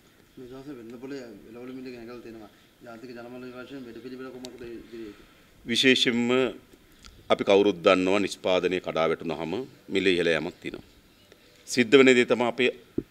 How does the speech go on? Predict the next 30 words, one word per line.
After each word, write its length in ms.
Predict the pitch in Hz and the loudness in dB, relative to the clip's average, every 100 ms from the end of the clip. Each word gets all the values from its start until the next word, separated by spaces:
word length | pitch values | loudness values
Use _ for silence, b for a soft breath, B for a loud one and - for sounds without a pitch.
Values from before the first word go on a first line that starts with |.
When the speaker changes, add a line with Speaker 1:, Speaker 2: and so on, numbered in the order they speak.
| - - | -20 -6
Speaker 2:
නිෂ්පාදනය 680 | 110 113 - 120 110 107 95 | -2 -2 6 8 8 6 4
වැඩි 200 | 85 95 | 2 2
වුණාම 300 | 101 101 127 - | 2 2 0 -6
මිල 200 | 107 107 | -4 0
පහළ 280 | - 101 101 | 2 2 4
යාමක් 300 | 95 90 107 | 4 2 -4
තිබෙනවා. 360 | - 73 71 - - _ _ b b b b b 151 | -8 -10 -10 -14 -20 _ _ b b b b b 4
ඒව 180 | 156 165 | 8 8
කරන්න 280 | 165 156 147 | 8 8 10
ආණ්ඩුව 360 | 123 131 127 | 8 8 6
ඕනේ 200 | 123 107 | 6 6
නැහැ. 180 | 92 - - - - - | 2 -2 -8 -20 -20 -6
හිග 140 | 104 113 | 2 6
වෙනකොට 380 | 104 104 101 | 6 6 2
මිල 160 | 90 85 | 0 0
ඉහළ 200 | 85 87 | 4 6
යන්නයි, 320 | 95 101 117 165 - b b b | 6 6 2 -2 -12 b b b
වැඩි 240 | 95 104 113 | 4 6 8
වෙනකොට 320 | 110 107 98 | 6 4 2
මිල 160 | 95 92 | 2 4
පහළ 280 | 85 92 | 2 2
බහින්නයි 360 | 90 98 101 101 | 4 4 4 2
ආණ්ඩුව 320 | 82 95 101 | 2 0 0
ඕනේ 160 | 92 80 | 0 0
නැහැනේ. 240 | 95 117 - _ | -2 -4 -12 _
ඒක 140 | - 123 | -6 -2
ස්වභාවය. 500 | 131 135 139 73 65 - - _ b b b 131 | 0 4 4 2 -4 -18 -20 _ b b b -2
ආණ්ඩුවක් 440 | 165 185 143 - | 0 4 4 4
ඕන 140 | 90 | -2
මොකද්ද? 260 | 73 64 - | -2 -8 -14